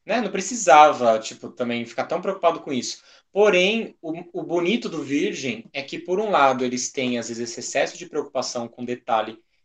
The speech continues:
que é chato, por outro lado, é justamente isso que muitas vezes é a tônica e o brilho da coisa, assim. Porque o virginiano, por outro lado, ele tem um olhar aguçado pra algumas coisas que normalmente ninguém vê.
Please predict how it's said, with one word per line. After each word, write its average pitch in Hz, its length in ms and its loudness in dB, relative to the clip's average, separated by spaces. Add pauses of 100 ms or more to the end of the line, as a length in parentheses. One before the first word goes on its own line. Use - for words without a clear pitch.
que - 160 -4
é 135 60 4
chato, 135 720 0 (420)
por 214 160 2
outro 180 260 6
lado, 190 300 6
é - 40 2
justamente 185 600 -2
isso 208 180 -6
que 214 100 -6
muitas 190 320 2
vezes 175 240 -2
é 170 260 0
a 170 80 4
tônica 180 520 2
e 185 60 4
o 175 40 0
brilho 165 260 -2
da 180 120 4
coisa, 151 380 -2
assim. 107 300 -12 (340)
Porque 127 240 -8
o 160 40 -2
virginiano, 160 520 -2
por 180 140 -2
outro 147 180 -2
lado, 165 240 4
ele 156 140 -4
tem 165 260 -6
um 196 160 -2
olhar 135 320 4
aguçado 139 760 0
pra 139 100 -2
algumas 147 340 -2
coisas 156 340 -8
que 165 320 -14
normalmente 175 560 -2
ninguém 175 300 -4
vê. 156 340 -6